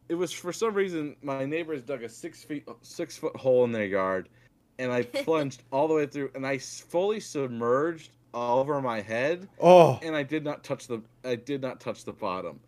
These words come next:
Speaker 3: Oh my
Speaker 1: And so I
Speaker 3: gosh.
Speaker 1: fully su-, and so I get out, and then my brother, my brother, like,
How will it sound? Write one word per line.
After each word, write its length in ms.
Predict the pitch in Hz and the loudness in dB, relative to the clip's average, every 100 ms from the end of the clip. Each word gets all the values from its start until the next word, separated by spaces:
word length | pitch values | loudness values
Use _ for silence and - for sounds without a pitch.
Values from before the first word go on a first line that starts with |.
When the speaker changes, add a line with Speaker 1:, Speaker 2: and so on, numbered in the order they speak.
| - | 0
Speaker 3:
Oh 240 | 180 247 | 8 8
my 60 | 226 | 10
Speaker 1:
And 140 | 208 - | 6 6
so 140 | - | 8
I 240 | 151 123 | 10 10
Speaker 3:
gosh. 200 | 135 160 | 8 6
Speaker 1:
fully 240 | 165 165 170 | 4 2 0
su-, 260 | - 147 - - _ _ _ _ - | -2 -6 -8 -18 _ _ _ _ -10
and 180 | 165 147 - | -8 -8 -10
so 180 | - 175 | -4 -2
I 160 | 156 151 | -2 -4
get 280 | 123 165 202 | -4 -4 -2
out, 360 | 196 156 - _ _ _ _ 139 | 0 -2 -4 _ _ _ _ -12
and 220 | 139 143 | -8 -8
then 220 | 131 139 - | -8 -10 -10
my 100 | 135 | -8
brother, 380 | 131 147 139 131 - | -6 -4 -4 -6 -8
my 100 | 135 | -10
brother, 240 | 127 147 143 | -4 -2 2
like, 240 | 131 123 | 0 0